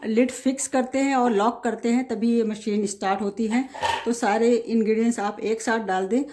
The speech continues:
और पन्द्रह मिनट में आपकी soup recipe बन के तैयार हो जाती है। पन्द्रह मिनट आप कुछ भी काम extra और अपना dinner का काम या कुछ भी शाम का, evening का, night का काम कर सकते हैं।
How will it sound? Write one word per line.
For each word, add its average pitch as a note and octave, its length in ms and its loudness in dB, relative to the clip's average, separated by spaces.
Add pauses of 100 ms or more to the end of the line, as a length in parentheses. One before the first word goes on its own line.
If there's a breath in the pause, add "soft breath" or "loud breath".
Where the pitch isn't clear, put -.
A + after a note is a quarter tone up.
(220 loud breath)
और G#3 100 -2
पन्द्रह A#3+ 440 4
मिनट B3 240 4
में B3 100 2
आपकी A#3 280 -2
soup A3 360 -2
recipe G#3+ 340 -2
बन G3+ 200 -2
के G3 120 -4
तैयार E3+ 400 -2
हो E3+ 120 0
जाती F3+ 340 -2
है। F#3+ 80 0
पन्द्रह G3 360 2
मिनट G3+ 240 2
आप F#3+ 160 0
कुछ A#3+ 180 2
भी C4+ 140 2
काम A3+ 240 2
extra A#3 380 -2
और A3 140 2
अपना A3 200 -2
dinner G#3+ 260 0
का A3 80 -2
काम G#3 280 0
या G#3 80 -2
कुछ G3+ 160 -4
भी G3 100 0
शाम G3+ 320 0
का, G#3+ 100 0
evening G3 320 4
का, G#3 80 0
night F#3 240 0
का G3+ 100 -4
काम G3 200 0
कर G3+ 120 -4
सकते A3+ 280 -8
हैं। B3+ 200 0